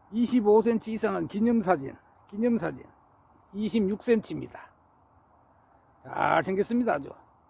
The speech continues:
아주 잘 생겼습니다. 자, 기념사진 찍었습니다. 올려라. 올려라.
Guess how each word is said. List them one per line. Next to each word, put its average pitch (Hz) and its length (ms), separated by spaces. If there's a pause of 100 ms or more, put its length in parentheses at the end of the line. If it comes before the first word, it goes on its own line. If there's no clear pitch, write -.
(420)
아주 214 320
잘 156 140
생겼습니다. - 560 (1200)
자, 135 760
기념사진 185 460
찍었습니다. 165 500 (1400)
올려라. 185 260 (1300)
올려라. 190 280